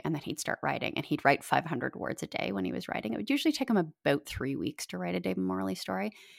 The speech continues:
He'd write five hundred words a day, which doesn't sound like a lot, but when you're staring at a blank page, those first five hundred words are hard. And then the next day, day two, he'd, he'd write through, that was what he called, he'd write through his five hundred words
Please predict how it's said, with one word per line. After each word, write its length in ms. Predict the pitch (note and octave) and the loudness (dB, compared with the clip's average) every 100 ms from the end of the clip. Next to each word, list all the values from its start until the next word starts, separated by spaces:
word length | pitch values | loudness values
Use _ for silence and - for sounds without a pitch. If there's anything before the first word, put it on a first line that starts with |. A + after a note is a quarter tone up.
| - | -10
He'd 140 | - F#3+ | 0 4
write 200 | G3+ - | 4 4
five 200 | F4+ F4+ | 0 6
hundred 200 | F4+ C4 | 6 6
words 200 | D4+ - | 4 4
a 40 | |
day, 120 | D#3+ | 4
which 160 | D3+ - | 4 2
doesn't 240 | F#3+ A#3+ | 0 0
sound 200 | G#3 F#3+ | 2 4
like 160 | D#3+ D3 | 4 2
a 80 | - | -2
lot, 280 | B2 B2 - | 2 2 0
but 120 | - - | -4 0
when 140 | D3+ | 2
you're 120 | F#3+ | 2
staring 360 | A3 - G3+ F#3 | 0 2 4 4
at 80 | D3 | 4
a 40 | |
blank 260 | B2+ B2 - | 0 -2 -2
page, 440 | G2 B1+ - - | -4 -4 -6 -6
those 200 | - C3+ | -4 -4
first 280 | - C#3+ C#3+ | -4 -6 -4
five 200 | - - | -4 -6
hundred 240 | D3+ - - | -6 -10 -8
words 240 | - - - | -8 -8 -6
are 240 | - - - _ _ | -4 -4 -6 _ _
hard. 440 | _ - - - - - - - - - - | _ -4 -2 -4 -12 -20 -20 -20 -20 -20 -2
And 160 | D3+ D3 | 4 6
then 220 | D3 C#3 - - | 6 4 0 -2
the 60 | |
next 240 | C#3+ E3+ - | 0 0 -2
day, 180 | D#2+ - | -4 -2
day 160 | - | -4
two, 320 | - - - - | -4 -2 -2 0
he'd, 240 | - D3 - C#3+ - _ | 2 2 0 -10 -10 _
he'd 200 | - D#3 | -6 -4
write 300 | - B2+ D3+ | 2 6 6
through, 380 | - - C#3 - - | 4 2 2 2 -4
that 80 | D#3+ | -6
was 140 | - - | -6 -6
what 80 | |
he 60 | - | -6
called, 240 | - - | -4 -4
he'd 180 | - - | -4 -2
write 220 | D3 C#3+ | 2 2
through 260 | - - D3+ | 0 2 2
his 200 | C#3+ C#3 | 2 -2
five 220 | - D#2 | -2 -2
hundred 260 | - - - | -4 -8 -10
words 360 | - - G#3 | -8 -8 -8